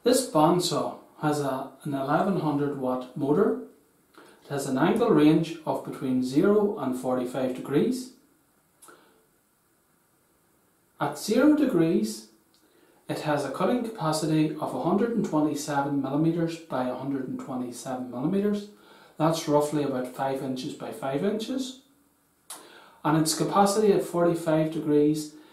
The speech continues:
is a hundred and twenty-seven millimeters by forty millimeters. And that's about five inches by one and a half inches.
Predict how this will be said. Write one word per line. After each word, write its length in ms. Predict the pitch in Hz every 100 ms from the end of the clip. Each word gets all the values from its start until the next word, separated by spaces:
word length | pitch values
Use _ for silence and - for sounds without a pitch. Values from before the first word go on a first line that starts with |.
| _ -
is 160 | 147 143
a 60 |
hundred 300 | 151 180 180
and 80 | 160
twenty-seven 640 | - 156 147 156 147 147
millimeters 540 | 139 143 143 143 139 -
by 680 | - 135 131 131 131 131 - - _
forty 460 | - 143 175 214
millimeters. 640 | 208 185 139 127 - - - _ _ _ _ _ -
And 140 | 139
that's 240 | 143 147 151
about 300 | 131 131 127
five 340 | - 143 135
inches 380 | 139 123 151 139
by 320 | 131 127 127
one 320 | 127 127 131
and 120 | 127
a 60 | 123
half 300 | 139 143 -
inches. 540 | 156 147 123 113 -